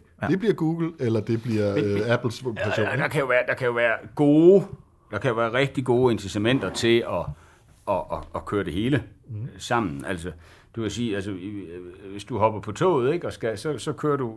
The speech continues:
Speaker 3: typisk fra et sted, hvor du ikke skal være, til et sted, hvor du ikke gider være. Og så skal du sådan have ti minutters kørsel i hver ende under en eller anden form.
Speaker 1: Yep.
Speaker 3: Øhm, jeg ved, GoMore, øh, kigger rigtig, rigtig meget på, hvordan kan vi lave den her mobilitet ude i
Speaker 1: Ja.
Speaker 3: landet, så vi,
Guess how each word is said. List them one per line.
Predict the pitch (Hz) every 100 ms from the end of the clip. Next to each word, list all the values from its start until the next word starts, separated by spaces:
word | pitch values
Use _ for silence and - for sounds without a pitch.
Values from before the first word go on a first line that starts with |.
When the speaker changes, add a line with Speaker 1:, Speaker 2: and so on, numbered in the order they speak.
| 104
Speaker 3:
typisk | 185 151 -
fra | 113
et | 101
sted, | 139 147
hvor | 123
du | 107
ikke | 135
skal | -
være, | 104 147 190 - _ -
til | 139
et |
sted, | -
hvor | 131
du | 127
ikke | 127
gider | 170 120
være. | 120 131 - -
Og | 113
så | 151
skal | - 143
du | 135 151
sådan | 165 135
have | 147
ti | - 185
minutters | 135 135
kørsel | - 160 135
i | 127
hver | 151
ende | 120 127 180 165
under | 135
en | 147
eller | 135 123
anden | 147
form. | 190 127 -
Speaker 1:
Yep. | 143 - - -
Speaker 3:
Øhm, | 113 107 101 101 104 - _ _ -
jeg | 120
ved, | 143
GoMore, | 135 147 139 123 113 101
øh, | 92 87
kigger | - 123 101
rigtig, | 139 151 113
rigtig | 117 120
meget | 113 117 123
på, | 131
hvordan | 110 113 147
kan | 143
vi | 123
lave | 110 120 165
den | 156 110
her | 104
mobilitet | 104 101 104 95 - 156 98
ude | 104 120
i |
Speaker 1:
Ja. |
Speaker 3:
landet, | 120 117 82 -
så | 104
vi, | 92 87